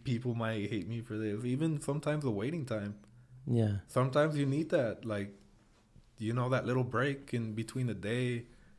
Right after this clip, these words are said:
Speaker 1: you know, um, to gather your thoughts or whatever, or to, uh, I know it might sound corny, but meditate a little bit. You know, maybe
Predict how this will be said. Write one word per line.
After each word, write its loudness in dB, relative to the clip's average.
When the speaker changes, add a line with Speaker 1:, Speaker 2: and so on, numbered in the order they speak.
Speaker 1:
you -4
know, -2
um, -4
to -2
gather 4
your -2
thoughts -6
or -4
whatever, -4
or -10
to, -8
uh, -6
I -4
know 0
it -2
might 2
sound 2
corny, 0
but 0
meditate -2
a -4
little -2
bit. -2
You -4
know, 0
maybe 0